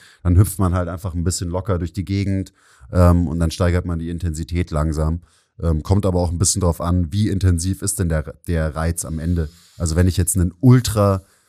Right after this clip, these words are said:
mit einer super kurzen Bodenkontaktzeit von einer sechzig Zentimeter Box runterspringen und dann einen maximalen Vertical Jump raushau, dann ist es somit das Intensivste, was ich mache. Und dafür muss ich halt sehr, sehr gut aufgewärmt sein.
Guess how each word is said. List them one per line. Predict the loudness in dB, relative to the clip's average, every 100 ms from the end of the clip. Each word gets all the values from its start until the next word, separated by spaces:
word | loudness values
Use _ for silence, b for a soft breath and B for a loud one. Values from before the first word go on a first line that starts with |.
| b
mit | -2
einer | 0 0
super | 0 0 0
kurzen | 2 2 2 2
Bodenkontaktzeit | 2 2 -2 0 -2 -2 0 0 0 -6 _ _ _ _ _ _ _ _ _ _ -10
von | 2 4
einer | 6 4 0 b b b b
sechzig | 0 0 0 -4
Zentimeter | -2 -2 -2 0 0
Box | 0 -2 -4 -10 _
runterspringen | 0 2 2 -2 -2 0 0
und | 0
dann | 0
einen | 0 -2
maximalen | -2 -2 0 0 2 0 0
Vertical | -2 -2 -4
Jump | 0 0 0 -4
raushau, | -6 -4 -4 -6 b b
dann | 0 2
ist | 2
es | 0
somit | 2 2 2
das | 2 -2
Intensivste, | -2 -2 0 -2 -2 -2
was | -2
ich | 0
mache. | 0 0 0
Und |
dafür | -2 0
muss | 0 0
ich | 0
halt | -2 0
sehr, | 2 4
sehr | 2 0
gut | 0 -2 0
aufgewärmt | -2 -2 -4 -4 -6 -8
sein. | -6 -6